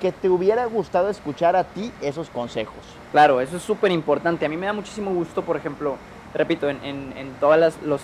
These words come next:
Speaker 2: programas de formación y educación que nosotros hacemos, cómo me toca con gente de hasta sesenta y cinco años, gente grande, y gente
Speaker 1: Wow.
Speaker 2: muy joven, gente de quince, catorce años. Digo, obviamente son temarios distintos, soluciones distintas,
Speaker 1: Claro.
Speaker 2: pero digo,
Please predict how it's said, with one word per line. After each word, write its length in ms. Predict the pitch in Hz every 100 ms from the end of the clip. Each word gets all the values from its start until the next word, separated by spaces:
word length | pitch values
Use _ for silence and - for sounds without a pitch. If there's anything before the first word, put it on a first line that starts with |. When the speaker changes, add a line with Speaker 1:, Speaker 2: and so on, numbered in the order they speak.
| -
Speaker 2:
programas 480 | 151 143 143 147 160
de 60 | 165
formación 480 | 160 156 - 151 147
y 60 | 151
educación 340 | 135 - - -
que 60 |
nosotros 300 | 151 147 151
hacemos, 320 | - 143 175 214 - - - -
cómo 120 | 175
me 100 | 208
toca 280 | 202 202 202
con 160 | 196
gente 360 | 156 160 160 190
de 140 | 180
hasta 220 | 147 - 139
sesenta 340 | - 151 139
y 40 | 139
cinco 240 | 170 202
años, 220 | 202 160 - -
gente 180 | 156 196
grande, 360 | 165 139 175 320 - - - -
y 60 |
gente 240 | 151 165 208
Speaker 1:
Wow. 60 |
Speaker 2:
muy 100 | 202
joven, 360 | 202 233 247 143
gente 200 | 147 147
de 120 | 185
quince, 340 | 160 170 170 185
catorce 380 | 160 160 151 156
años. 280 | 160 170
Digo, 180 | 170 175
obviamente 340 | 160 170 165 165
son 180 | 170
temarios 380 | 165 160 160 151
distintos, 460 | 147 - 180 170 175 170
soluciones 420 | 156 147 151 143
distintas, 460 | 139 180 175 180 - -
Speaker 1:
Claro. 240 | 127 113 110
Speaker 2:
pero 100 | 170
digo, 140 | 175